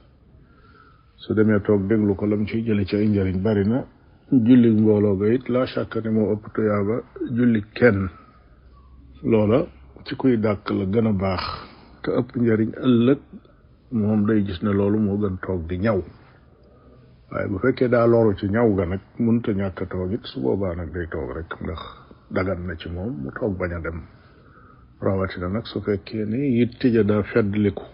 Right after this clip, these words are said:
mel ne koo xam ne dafa jox aw nit ay délai yoo xam ne ca lañ war a jël ci seen yére yi muy ñëw, te délai yooyu jege na, bu fi jekkee di am yeneen yu muy defi,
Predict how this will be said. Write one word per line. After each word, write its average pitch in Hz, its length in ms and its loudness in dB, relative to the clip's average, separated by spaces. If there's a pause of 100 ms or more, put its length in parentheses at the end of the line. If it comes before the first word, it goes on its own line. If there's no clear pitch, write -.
(420)
mel 101 220 -2
ne 120 200 2 (1120)
koo 107 220 0
xam 107 180 -2
ne 110 100 2
dafa 104 220 -2
jox 98 220 0 (1080)
aw 110 180 6
nit 110 200 2 (1500)
ay 113 140 4
délai 110 280 8
yoo 107 140 6
xam 104 160 -2
ne 101 100 0
ca 101 140 -2
lañ 101 160 2
war 101 160 2
a 95 80 0
jël 98 180 0
ci 104 140 -2
seen 104 300 0
yére 101 260 2
yi 101 220 4
muy 120 180 6
ñëw, 120 340 2 (220)
te 110 80 0
délai 107 300 2
yooyu 104 340 2
jege 104 240 2
na, 117 140 -2 (420)
bu 98 120 -4
fi 107 120 -2
jekkee 101 300 -2
di 98 80 0
am 95 200 -4
yeneen 120 300 4
yu 120 100 6
muy 117 160 2
defi, 104 300 -2